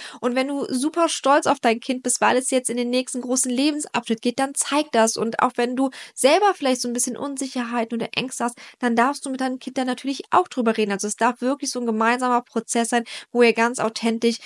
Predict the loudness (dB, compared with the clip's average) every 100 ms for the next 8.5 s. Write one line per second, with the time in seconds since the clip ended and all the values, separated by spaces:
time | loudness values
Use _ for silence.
0 | -18 -2 0 2 4 4 2 0 0 2
1 | 4 6 4 2 -4 -2 -2 -2 0 0
2 | 0 -2 -4 2 2 2 0 0 4 2
3 | 2 -2 -2 -2 0 4 4 2 0 -2
4 | -2 -4 -2 0 0 0 -2 -4 -2 -4
5 | 0 -2 -2 -4 -4 -4 0 0 0 -4
6 | -4 0 4 4 2 _ -2 0 2 2
7 | 6 6 4 2 2 0 -4 -2 -4 -4
8 | -6 -8 -6 -6 -8